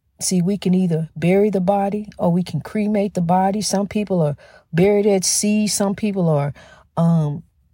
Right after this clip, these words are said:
sprinkled over land. You know,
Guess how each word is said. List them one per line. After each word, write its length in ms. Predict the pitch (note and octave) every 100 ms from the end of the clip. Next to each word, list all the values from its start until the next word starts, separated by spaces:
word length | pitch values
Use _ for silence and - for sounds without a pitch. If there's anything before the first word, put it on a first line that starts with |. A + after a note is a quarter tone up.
| _ _ _ _ _ _ _
sprinkled 760 | - - - - G3 G3 F#3+ F#3
over 240 | G#3 G3
land. 680 | F#3 F#3+ G#3 G3+ G#3 G#3 G#3+ - - - -
You 160 | G3
know, 320 | F#3+ G3 G3+